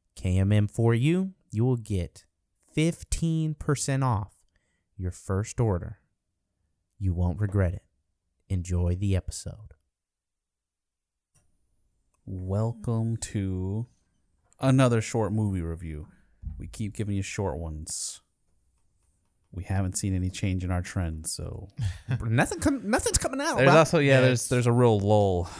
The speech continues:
Speaker 3: it's
Speaker 2: right
Speaker 3: very,
Speaker 2: now.
Speaker 1: Mar-,
Speaker 3: very
Speaker 1: March will,
Speaker 3: lull.
Speaker 1: March is gonna pick up. March is gonna pick up.
Speaker 2: Uh, we could have gone to see something else. We could have gone to see, I guess, Call of the Wild.
Speaker 3: <laughs>
Speaker 2: But that
Speaker 3: You
Speaker 2: didn't
Speaker 3: mean
Speaker 2: look
Speaker 3: Balto?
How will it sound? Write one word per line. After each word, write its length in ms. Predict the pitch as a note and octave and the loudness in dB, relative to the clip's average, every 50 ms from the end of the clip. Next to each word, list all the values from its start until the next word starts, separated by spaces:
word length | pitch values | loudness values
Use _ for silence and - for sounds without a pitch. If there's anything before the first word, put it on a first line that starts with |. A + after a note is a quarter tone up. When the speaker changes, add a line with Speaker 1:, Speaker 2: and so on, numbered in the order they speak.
| - - | -16 -14
Speaker 3:
it's 80 | - G2 | -10 -6
Speaker 2:
right 200 | F#2+ F2+ D#2+ E2 | -4 -4 -2 -2
Speaker 3:
very, 380 | - A3+ A3 - - F3+ F3 | -2 -2 0 0 -2 -2 0
Speaker 2:
now. 40 | D#3 | 0
Speaker 1:
Mar-, 180 | B2+ C#3 D#3 B2 | 2 2 2 2
Speaker 3:
very 80 | A#2+ C#3 | 2 2
Speaker 1:
March 240 | D3+ E3 D#3 C#3 D3+ | 2 2 2 2 2
will, 200 | D#3 C#3 C3+ B2+ | 4 4 6 6
Speaker 3:
lull. 220 | A#2+ A#2 A2 A2 | 6 4 4 2
Speaker 1:
March 240 | G#2+ A2 B2 A#2 G#2 A#2 | 2 2 2 2 2 0
is 100 | G#2 G#2 | 0 2
gonna 160 | G#2+ G2+ F2+ | 2 0 2
pick 200 | - G2+ - - | 0 -2 -2 -4
up. 200 | E2+ E2 - _ _ _ _ _ - - _ _ _ _ _ _ - - - - | -6 -8 -10 _ _ _ _ _ -20 -20 _ _ _ _ _ _ -20 -20 -12 -4
March 260 | A2+ A2+ A#2+ B2+ - | -2 0 0 0 -2
is 80 | A2+ G#2 | -4 -4
gonna 180 | - G2 F#2 - | -2 -2 -4 -2
pick 200 | - - - - | -2 -4 -6 -6
up. 100 | - - - - | -10 -14 -10 -4
Speaker 2:
Uh, 40 | A2+ | -2
we 120 | B2+ C3 | -2 0
could 160 | - - F3+ | 2 2 2
have 100 | E3 D#3 D3+ | 2 2 2
gone 220 | D3 C#3 C#3 C3 | 2 2 2 2
to 60 | B2+ | 2
see 220 | - - B2+ A#2+ A2+ | 0 0 -2 -2 -2
something 320 | - - A2 G#2+ - G#2+ F#2+ | -2 -2 -2 -2 -2 -2 -2
else. 140 | G2 - - | -2 -2 -4
We 60 | G#2+ | -4
could 120 | - C3 | -2 -2
have 80 | A#2+ A2+ | -2 -2
gone 140 | A#2 A2 G#2+ | -2 -4 -4
to 60 | G2 | -4
see, 480 | - - - G2+ G2 F#2+ F#2 F2+ F2+ F#2 | -6 -6 -6 -6 -4 -4 -4 -4 -4 -4
I 80 | F#2 F2+ | -4 -4
guess, 180 | F#2 F#2 - | -4 -6 -6
Call 260 | - - G#2 F#2 F2+ | -6 -4 -4 -4 -2
of 40 | F2 F2 | -4 -4
the 80 | F2 | -4
Wild. 500 | F2 E2+ E2+ E2+ E2+ E2+ F2 F2 F2 F#2+ F#2+ | -4 -4 -4 -6 -6 -8 -10 -10 -10 -10 -10
Speaker 3:
<laughs> 40 | - - - - - - - - - - - - - _ _ G5+ - - _ - A#5+ B5 - _ _ - - _ _ _ _ _ _ - | -10 -10 -10 -14 -16 -18 -18 -20 -20 -20 -20 -20 -20 _ _ -20 -20 -20 _ -20 -20 -20 -20 _ _ -20 -20 _ _ _ _ _ _ -8
Speaker 2:
But 80 | - | -2
that 200 | G2+ F#2+ F#2+ F#2+ | -2 -2 0 0
Speaker 3:
You 60 | G#2 F2 | -2 -2
Speaker 2:
didn't 100 | - - | 0 0
Speaker 3:
mean 180 | F#2+ F#2+ B2 A2 | 2 0 0 0
Speaker 2:
look 100 | G#2+ G2+ | -2 -2
Speaker 3:
Balto? 680 | A2 A#2 A#2 C3 C#3+ D3 C3+ - E3 E3+ F3 F3 E3+ | -2 -2 0 0 -2 -2 -4 -4 -4 -2 -2 -4 -6